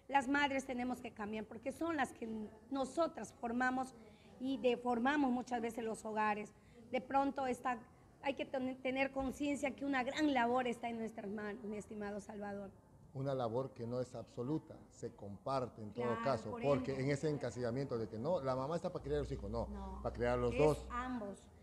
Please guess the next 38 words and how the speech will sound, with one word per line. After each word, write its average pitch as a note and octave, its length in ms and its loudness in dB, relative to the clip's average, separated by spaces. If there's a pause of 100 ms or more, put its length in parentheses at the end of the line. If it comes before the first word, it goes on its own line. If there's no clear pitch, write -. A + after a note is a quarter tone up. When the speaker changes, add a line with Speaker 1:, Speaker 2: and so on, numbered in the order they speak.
(220)
Speaker 1:
Claro, C4+ 460 6
es B3+ 180 4
ambos, D#4 400 4
es C#4 140 2
una C#4+ 180 4
labor B3 300 4
compartida, B3+ 720 0
una, B3 320 2
una C4 180 2
labor B3 420 6 (340)
de C#4 140 10
mucha D#4 340 8
responsabilidad, A3+ 1000 4
de A#3+ 80 4
mucho C4+ 280 2
compromiso, C#4+ 800 4 (520)
porque C#4 360 6
los C4+ 160 8
varones D#4+ 680 10
y C4+ 80 -2
las A#3 160 4
mujeres C#4+ 440 6
podemos, C#4+ 460 4
somos C#4 240 2
seres C4+ 320 4
humanos C4 400 0
ambos, C#4 300 2 (340)
y C4 80 -4
si C4+ 140 -2
formamos D#4 480 6
un D#4+ 100 4
hogar, C#4 380 4 (280)
estamos C#4 360 2
para B3 240 2
formar C4 320 0
buenos D#4+ 460 4
seres C4 340 0
humanos, C#4 500 0